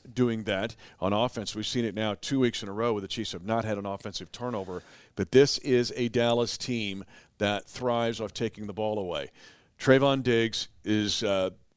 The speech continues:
exhibit A here. Eight interceptions. The all-time Cowboy record's eleven. He's setting here going into week eleven already with eight. Now, he also has the most targets in the league. People are s-, not afraid to throw at him,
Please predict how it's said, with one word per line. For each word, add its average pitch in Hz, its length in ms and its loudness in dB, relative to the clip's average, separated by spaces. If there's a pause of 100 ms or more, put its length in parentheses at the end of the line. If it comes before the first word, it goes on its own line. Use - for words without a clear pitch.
exhibit 110 400 0
A 98 200 -2
here. 80 340 -8 (440)
Eight 135 400 2 (100)
interceptions. 110 720 -2
The 104 100 -8
all-time 143 320 0
Cowboy 127 340 2
record's 113 440 0
eleven. 95 520 -2 (240)
He's 151 240 0
setting 151 380 2
here 104 220 -4
going 107 240 -4
into 165 340 -2
week 127 220 2
eleven 107 340 0
already 113 580 0 (240)
with 107 200 0
eight. 104 260 2 (300)
Now, 95 80 2
he 101 100 0
also 139 400 2
has 101 420 -2
the 104 120 -6
most 110 320 -6
targets 151 400 0
in 110 80 -4
the 90 80 -8
league. 82 240 -8
People 110 240 -4
are 107 40 -6
s-, - 140 -10
not 123 180 -4
afraid 165 280 -8
to 131 80 -8
throw 180 260 0
at 120 80 2
him, 110 160 -4